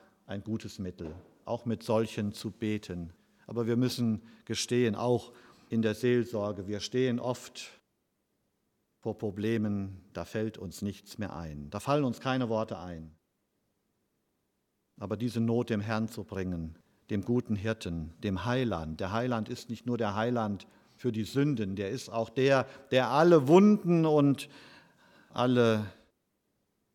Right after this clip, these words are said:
Gebrechen, die da sind in, in, auf diesem Gebiet, der sie heilen muss. Der Seelsorger, der kann gar nichts heilen. Der Seelsorger kann vielleicht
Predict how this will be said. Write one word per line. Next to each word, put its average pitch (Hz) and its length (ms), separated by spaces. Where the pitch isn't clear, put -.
Gebrechen, 147 560
die 123 160
da 143 260
sind 135 300
in, 127 200
in, 123 160
auf - 180
diesem 117 760
Gebiet, 139 640
der 104 140
sie 101 160
heilen 104 400
muss. - 420
Der 101 100
Seelsorger, 107 520
der 101 100
kann 104 240
gar 104 160
nichts 87 300
heilen. 82 480
Der 92 80
Seelsorger 107 580
kann 110 220
vielleicht 107 800